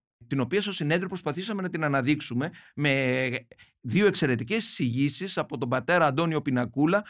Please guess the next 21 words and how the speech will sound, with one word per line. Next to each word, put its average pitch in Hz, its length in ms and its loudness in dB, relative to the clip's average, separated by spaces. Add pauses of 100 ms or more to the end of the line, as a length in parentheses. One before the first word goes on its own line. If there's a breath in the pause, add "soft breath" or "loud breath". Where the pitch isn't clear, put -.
(180 loud breath)
και 180 100 2
από 165 200 2
τον, 147 260 0
ο, 135 280 -2 (220)
σημαντικό 147 500 0
ιστορικό 175 440 0
μας 190 160 -2
Μάριο 185 240 2
Χατζόπουλο. 127 680 -2 (280)
Υπήρχε 247 340 2
από 226 100 -2
τη 190 80 2
μια 214 140 2
ο - 20 0
διαφωτισμός, 127 880 -2 (220)
αυτό 123 280 -4
που 214 100 -2
αναδεικνύει 180 880 0
η 147 340 0
mainstream 170 460 0
ανάλυση. 113 640 -4